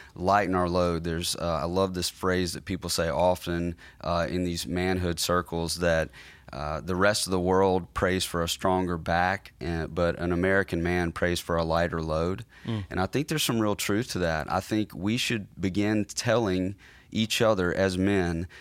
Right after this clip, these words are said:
Speaker 1: "Listen, you're going to carry a load. You are going to have responsibility in your life. Life is going to do you some injustices along the way,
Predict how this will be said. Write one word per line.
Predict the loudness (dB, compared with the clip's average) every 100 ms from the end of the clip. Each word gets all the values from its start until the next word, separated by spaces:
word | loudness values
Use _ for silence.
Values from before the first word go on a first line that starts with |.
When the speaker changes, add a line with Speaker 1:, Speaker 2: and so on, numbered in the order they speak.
| -20 -20 -4
Speaker 1:
"Listen, | -2 0 0
you're | 2 0
going | 2 2 2
to | 0
carry | 0 2 2
a | 0
load. | 2 2 0 0
You | 0 0
are |
going | -2 0 2 4 2
to | 2
have | 0 -2
responsibility | -4 -2 -2 -4 -4 -4 -2 -2
in | -2
your | -2 -2
life. | 0 0 -2 -4
Life | 0 2 2
is | -2 -2
going | 0 0
to | -2
do | -2
you | -2 -2 -4
some | -2 -4
injustices | -2 -2 0 0 0 -2 -4 -4 -4 -2
along | 0 0 -2
the | -2
way, | 0 0 0